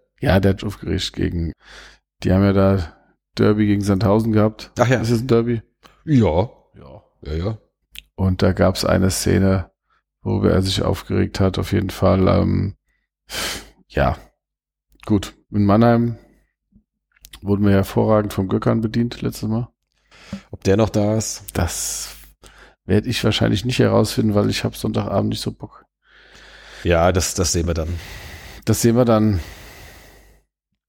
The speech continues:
Speaker 1: Ja, aber,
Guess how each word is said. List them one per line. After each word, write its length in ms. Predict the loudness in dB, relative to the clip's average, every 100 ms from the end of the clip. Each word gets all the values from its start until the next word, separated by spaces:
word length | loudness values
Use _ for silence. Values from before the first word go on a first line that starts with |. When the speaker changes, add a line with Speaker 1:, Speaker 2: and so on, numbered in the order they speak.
| _ _ -20 -20 -20 -20 _
Speaker 1:
Ja, 500 | 0 4 2 0 -12 _ _ _ _ -6 2
aber, 440 | 4 2 0